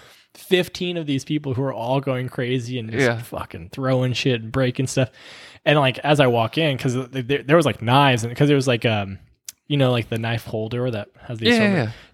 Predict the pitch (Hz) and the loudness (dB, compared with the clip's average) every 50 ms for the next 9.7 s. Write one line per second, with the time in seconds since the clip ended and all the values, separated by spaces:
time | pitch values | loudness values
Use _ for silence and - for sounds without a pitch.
0 | _ - 156 156 147 156 143 139 143 139 123 127 156 175 160 135 135 123 139 135 | _ 4 4 6 6 4 2 2 2 0 2 4 4 4 4 4 2 -2 -2 -2
1 | 131 131 131 127 123 117 123 113 - 127 117 120 123 127 123 120 117 - 120 127 | -2 0 0 0 0 -2 -2 -4 -4 -4 -4 -2 0 0 0 0 -2 -4 -6 -6
2 | 127 131 131 120 120 113 113 113 104 101 - - _ - 151 151 160 180 175 285 | -2 -2 0 0 -2 -4 -6 -8 -10 -12 -12 -14 _ 0 2 4 4 4 4 2
3 | 294 - - 156 151 - - 151 143 135 131 139 143 135 151 - - - - 147 | 0 0 2 0 0 0 2 2 2 4 4 4 4 6 4 4 2 0 2 2
4 | 143 147 156 - 147 135 143 135 135 139 139 135 120 143 - 135 - - 156 - | 2 2 2 2 2 4 6 6 6 6 4 4 4 4 2 2 2 0 0 0
5 | - 135 131 147 156 147 143 139 - 131 - - 147 139 - - - 143 156 143 | -2 0 2 2 4 4 4 2 0 -2 0 2 2 2 2 2 2 4 4 4
6 | 143 139 131 139 147 160 160 156 165 156 - - - - - - - - 147 131 | 2 0 0 2 2 2 2 2 0 -2 -6 -14 -20 -20 -18 -18 -4 2 2 4
7 | 131 139 135 131 - - 127 113 110 - - 110 107 - - 127 127 127 - - | 6 6 6 4 4 4 2 2 2 0 0 -2 -4 -2 -2 -4 -4 -4 -2 2
8 | - 120 110 107 98 101 - - - 104 104 - - 127 - - _ 117 107 98 | 4 6 6 6 6 2 0 -2 -2 -2 -2 -2 -6 -10 -12 -8 _ -2 -2 -2
9 | 95 98 113 113 - - - - - - - 101 104 | -2 -2 -2 -2 -2 -2 -2 -4 -4 -4 -6 -8 -8